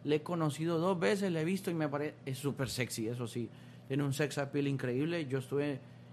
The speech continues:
ahí al lado de ella y la miré y se ve muy sexy, pero como artista, como tal, es una persona muy dulce. Karol G es una persona bien dulce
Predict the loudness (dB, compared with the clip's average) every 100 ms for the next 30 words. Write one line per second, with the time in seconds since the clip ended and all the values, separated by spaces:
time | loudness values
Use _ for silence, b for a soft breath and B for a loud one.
0 | -18 B B B 2 4 6 6 6 8
1 | 8 10 8 8 6 4 4 4 4 4
2 | 2 0 0 0 0 0 4 4 4 2
3 | 0 -6 -14 -16 B B B B -20 -4
4 | 2 4 4 2 -8 -2 4 6 8 8
5 | 6 4 4 4 2 2 0 2 4 2
6 | 0 -8 -10 -8 -4 -2 -2 -2 -2 -4
7 | -2 -2 0 0 2 2 4 4 4 0
8 | -10 -16 -6 2 4 4 2 0 0 0
9 | 0 0 0 -2 0 0 0 0 0 2
10 | 0 -2